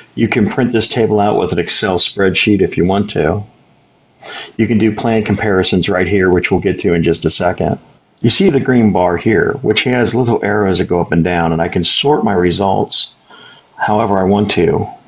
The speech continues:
Let's say I want to see which ha-, plan has the lowest premium, which one has the highest premium.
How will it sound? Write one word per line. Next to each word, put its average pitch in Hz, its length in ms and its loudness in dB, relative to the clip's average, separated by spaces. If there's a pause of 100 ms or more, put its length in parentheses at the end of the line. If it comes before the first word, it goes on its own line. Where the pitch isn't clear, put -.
(380)
Let's 143 220 0
say 135 180 2
I 123 80 2
want 113 240 2
to - 80 2
see 110 440 2
which 104 320 0
ha-, 110 400 0
plan 110 300 -2
has 101 360 0
the 98 420 0 (420)
lowest 151 380 0
premium, 123 480 2
which 104 200 0
one 104 120 0
has 92 260 0
the 90 100 -2
highest 95 380 -2
premium. - 540 -4